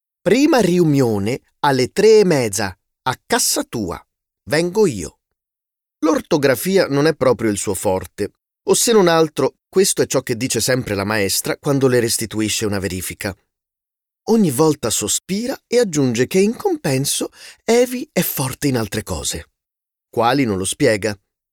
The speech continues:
Per questa faccenda dell'ortografia, Evi segue dei corsi di sostegno e poi fa una cosa che si chiama psicomotricità, con una certa psicoelche.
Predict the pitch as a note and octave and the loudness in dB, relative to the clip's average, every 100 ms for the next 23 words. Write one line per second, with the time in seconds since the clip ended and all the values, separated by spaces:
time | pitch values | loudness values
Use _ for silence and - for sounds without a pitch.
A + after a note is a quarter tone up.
0 | _ _ _ _ _ _ C#4 - D#4 - | _ _ _ _ _ _ -4 0 0 2
1 | - D3 F#3 F3+ D3 C3 B2+ B2 - A2 | 0 0 2 4 4 4 4 2 0 -2
2 | - - G3 A3+ _ - - _ A#3 B3 | -2 -2 -2 -2 _ -20 -20 _ 2 2
3 | G#3 - F3 D#3 C3+ A#2 D3 C#3+ C#3 A2+ | 2 0 2 4 2 2 0 0 -2 -2
4 | A2+ - - - E2+ D#2+ F2 F2+ _ _ | -2 -2 -2 -4 -6 -8 -12 -14 _ _
5 | _ - D#4+ - C#3 C3+ E3+ G3 A3 C4+ | _ -2 -2 2 2 4 4 4 2 0
6 | C4+ A3+ F#3 - - E3+ D3+ - - _ | 0 0 -2 -2 0 2 2 -2 -12 _
7 | - D#4+ D4+ G3 E3+ - D#3 B2 - - | -2 0 2 2 2 -2 -6 -6 -8 -14
8 | - _ _ _ _ _ A#3 B3+ C#4 C4+ | -16 _ _ _ _ _ 2 2 2 0
9 | D3+ D3+ G3+ - - F#3 F3+ - - G#2+ | 0 0 -6 -4 -4 -4 -2 -4 -2 -4
10 | G2+ - A2+ | -4 -6 -8